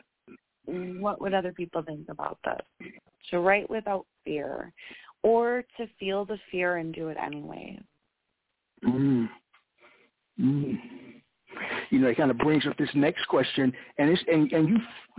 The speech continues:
Speaker 2: we've already framed it, so, but I wanna say it, I just wanna say it. Writers and poets
Speaker 1: Mm-hmm.
Speaker 2: write for a myriad of reasons. Some write primarily to speak a message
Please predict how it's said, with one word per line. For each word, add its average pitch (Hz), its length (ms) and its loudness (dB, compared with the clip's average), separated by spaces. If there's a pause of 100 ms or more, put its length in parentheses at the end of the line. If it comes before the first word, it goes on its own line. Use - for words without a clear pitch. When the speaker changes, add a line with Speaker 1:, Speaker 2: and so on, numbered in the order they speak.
(320)
Speaker 2:
we've 208 180 4
already 170 320 4 (140)
framed 139 280 4
it, 117 160 -2
so, 135 200 4
but 135 160 -2
I 202 60 4
wanna 180 300 4
say 127 80 0
it, 113 120 0 (180)
I 139 60 -2
just 147 120 -4
wanna 113 180 2 (120)
say 101 140 -10
it. - 100 -14 (680)
Writers 214 520 4
and 196 200 4
poets 185 340 4
Speaker 1:
Mm-hmm. 214 100 2
Speaker 2:
write 147 220 0
for 147 120 4
a 120 40 4
myriad 143 420 4
of 175 140 2
reasons. 127 420 2 (600)
Some 254 240 6
write 196 200 4 (480)
primarily 165 600 6
to - 140 2 (140)
speak 196 260 2
a 139 60 2
message 156 540 4